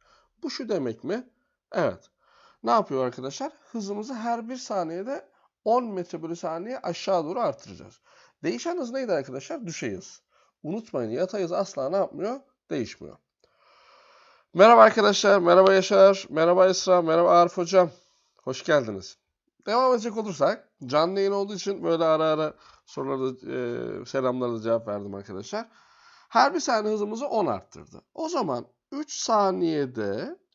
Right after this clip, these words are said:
benim hızım kaç artacak? Otuz artacak. On, on, on. O zaman yere ulaştığımız zaman hızımız ne olacak? Otuz metre bölü saniye olacak. Mesela şöyle deseydi,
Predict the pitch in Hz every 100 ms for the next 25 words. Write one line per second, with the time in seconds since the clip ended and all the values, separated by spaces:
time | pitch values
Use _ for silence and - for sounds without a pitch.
0 | _ _ _ 156 214 262 233 175 170 -
1 | 196 220 156 - 127 180 359 - _ _
2 | _ _ _ - 349 - 208 123 - 107
3 | - 151 139 - 107 98 160 240 330 _
4 | _ _ 220 262 226 156 147 208 269 302
5 | 214 185 156 - - 143 131 117 110 104
6 | 104 143 233 208 156 156 202 226 180 151
7 | 196 254 262 - 196 220 - 262 254 220
8 | 220 220 175 151 120 - 110 71 50 -
9 | - _ _ _ _ _ _ - _ 254
10 | 269 247 240 269 285 208 160 151 120 123
11 | 240